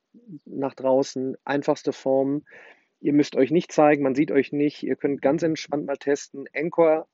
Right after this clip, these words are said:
A N C H O R, runterladen, äh, starten. Es wird automatisch, äh, nach Spotify, äh, nach, äh, Google, Apple, überall hin, ähm, der Podcast, äh, dann erscheinen. Ihr müsst nichts machen. Es ist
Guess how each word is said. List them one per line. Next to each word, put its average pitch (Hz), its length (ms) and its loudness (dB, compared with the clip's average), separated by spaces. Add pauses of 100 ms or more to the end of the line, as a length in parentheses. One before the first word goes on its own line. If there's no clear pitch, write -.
(140)
A 143 160 0
N 139 240 -4
C 143 320 2
H 127 280 -4
O 120 140 -4
R, 127 300 -8 (960)
runterladen, 156 680 4 (200)
äh, 143 180 -4
starten. 151 440 4
Es - 160 0
wird 143 160 0 (100)
automatisch, 147 880 2
äh, 139 240 -4
nach 135 200 -6
Spotify, 135 800 0 (340)
äh, 131 180 -14 (140)
nach, 131 360 -2 (320)
äh, 135 300 -8
Google, 151 400 2
Apple, 151 280 -2
überall 147 380 2
hin, 143 360 -4 (160)
ähm, 135 440 -10 (800)
der 139 80 0
Podcast, - 800 -2
äh, 127 300 -6
dann 127 260 -4
erscheinen. 151 520 0
Ihr 139 100 -2
müsst 139 320 -4
nichts 147 340 -4
machen. 147 380 0
Es 127 160 -6
ist - 320 -8